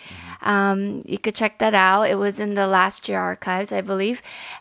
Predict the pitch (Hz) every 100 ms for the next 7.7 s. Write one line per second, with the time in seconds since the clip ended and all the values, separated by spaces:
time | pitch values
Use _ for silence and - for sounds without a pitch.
0 | _ _ 208 190 - - 262 240 254 330
1 | 370 320 233 - 262 247 254 269 269 277
2 | 240 254 269 247 240 220 - 208 202 208
3 | 208 226 214 214 240 - 240 247 262 -
4 | 247 247 240 269 - - - - - -
5 | 143 101 80 - - - - 104 98 98
6 | 95 95 - - _ - 90 95 98 90
7 | 101 143 156 107 113 127